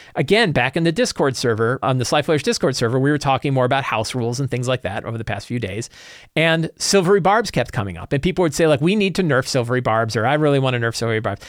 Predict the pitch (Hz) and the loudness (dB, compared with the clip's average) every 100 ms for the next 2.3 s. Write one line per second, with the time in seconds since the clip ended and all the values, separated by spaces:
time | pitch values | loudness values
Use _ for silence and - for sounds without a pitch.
0 | - 175 196 175 151 254 113 104 - - | -4 0 2 2 2 2 0 -4 -6 -4
1 | 143 - 143 202 170 175 170 180 190 180 | -4 -2 0 2 2 2 4 4 2 0
2 | - 233 143 | 0 0 0